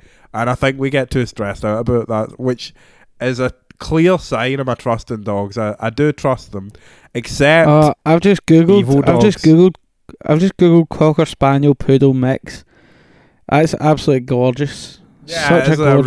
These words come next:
Speaker 1: really,
Speaker 2: looking
Speaker 1: really
Speaker 2: dog.
Speaker 1: gorgeous dog.
Speaker 2: My
Speaker 1: Uh,
Speaker 2: God,
Speaker 1: beau-
Speaker 2: beautiful.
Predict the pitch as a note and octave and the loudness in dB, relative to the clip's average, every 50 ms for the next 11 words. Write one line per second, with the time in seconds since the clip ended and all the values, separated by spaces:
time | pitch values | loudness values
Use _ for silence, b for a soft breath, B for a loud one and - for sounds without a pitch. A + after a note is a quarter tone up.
0 | C#3+ B2+ C3 D3 D3 C#3 - B2 A#2+ C#3 C3 C3 C3 C#3 C3+ C3+ - A2 G#2 G#2 | 2 2 2 2 2 2 0 0 0 2 2 4 2 2 0 -2 -4 -4 -4 -4
1 | G2+ - - - - - C3+ C#3+ D3+ D#3 C#3+ - A#2+ _ _ _ - D3 C#3 C3 | -6 -8 -14 -14 -10 -4 -2 2 2 2 2 0 -4 _ _ _ 0 2 4 4
2 | C3 C3 C3+ C3+ - - - _ - _ _ _ _ _ _ _ _ _ _ - | 4 4 2 0 -2 -8 -20 _ -20 _ _ _ _ _ _ _ _ _ _ 0
3 | D3 C#3+ D3 C#3+ - - D3+ C#3+ | 2 2 2 2 0 -2 -2 -2